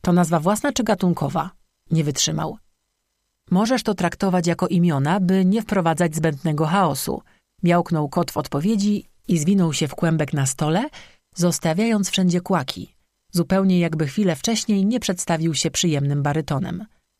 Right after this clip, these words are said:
Widocznie kot, nawet gadający, przede wszystkim pozostawał kotem. „Zbędnego chaosu?”, powtórzył ogłupiały Fern.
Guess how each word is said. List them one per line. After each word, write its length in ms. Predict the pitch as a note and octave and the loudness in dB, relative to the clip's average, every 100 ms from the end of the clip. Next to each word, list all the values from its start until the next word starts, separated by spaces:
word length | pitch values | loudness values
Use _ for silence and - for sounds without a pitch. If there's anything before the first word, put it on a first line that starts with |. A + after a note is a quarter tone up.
| _ | _
Widocznie 400 | F#3 F3+ G3 G#3 | 0 2 2 0
kot, 320 | G3 F3 - E3+ | 0 0 0 -2
nawet 300 | D3 D#3+ E3 | 0 0 0
gadający, 640 | D#3+ D#3+ F3 G3+ - F#3+ - _ _ | 0 2 2 2 0 -2 -4 _ _
przede 240 | - B3 | -2 0
wszystkim 500 | A3+ - D3+ - F3 | 0 -2 -2 -2 -2
pozostawał 580 | E3 D3+ C#3+ D3 C#3+ D3 | 0 0 0 -2 -2 -2
kotem. 420 | C#3+ C#3 - E3 F#3+ _ _ _ _ | -2 -4 -2 -6 -8 _ _ _ _
„Zbędnego 760 | E3 D3 D#3+ D#3 G3+ G3 E3+ C#3+ - _ | -2 0 0 2 2 4 2 0 -10 _
chaosu?”, 720 | - E3 - D3 - D4+ F#4 - _ _ _ _ | -2 0 0 -2 0 0 0 -4 _ _ _ _
powtórzył 540 | - E3 - D#3+ D#3+ - | -2 -2 0 2 2 0
ogłupiały 560 | F3 D#3+ D#3 E3 D#3+ | -2 0 0 2 2
Fern. 360 | C#3+ E3 D#3 D#3 | 2 0 0 -2